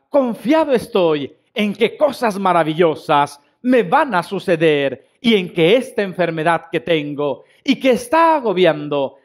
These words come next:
a mi corazón pronto va a terminar, porque tu Hijo Jesucristo obrará grandes milagros en mi vida,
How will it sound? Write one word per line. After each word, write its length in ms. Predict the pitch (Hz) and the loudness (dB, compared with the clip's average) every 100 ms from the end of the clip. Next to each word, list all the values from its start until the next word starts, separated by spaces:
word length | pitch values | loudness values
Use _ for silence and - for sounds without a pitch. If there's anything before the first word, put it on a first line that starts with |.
| - | -6
a 140 | 185 | -4
mi 340 | 160 196 320 - | -2 -2 -2 0
corazón 840 | 202 175 - 175 151 143 139 123 _ _ | 2 2 0 2 2 0 -4 -12 _ _
pronto 560 | - 294 269 247 226 156 | 0 0 0 -2 -4 -2
va 260 | 233 214 170 | 0 0 0
a 100 | - | 0
terminar, 800 | 170 165 170 156 143 131 127 _ _ - | -4 -2 -2 2 2 0 -2 _ _ -2
porque 360 | 233 175 196 | 0 0 -2
tu 160 | - 170 | -2 2
Hijo 260 | 285 285 240 | 2 2 0
Jesucristo 1000 | 262 220 208 175 - - 147 131 - _ - | -2 -2 -2 -2 -4 -6 -4 -4 -6 _ 0
obrará 800 | 233 165 160 147 226 294 311 - _ - | 2 2 2 2 2 0 -2 -6 _ -12
grandes 640 | 180 269 277 269 262 240 | -2 -2 -2 -2 -2 -2
milagros 760 | 254 214 160 143 151 147 147 - _ - | -2 2 2 0 -2 -4 -6 -16 _ -2
en 240 | 220 175 | 0 -2
mi 120 | 170 | -8
vida, 640 | 147 262 220 180 143 123 | -4 -2 0 2 2 0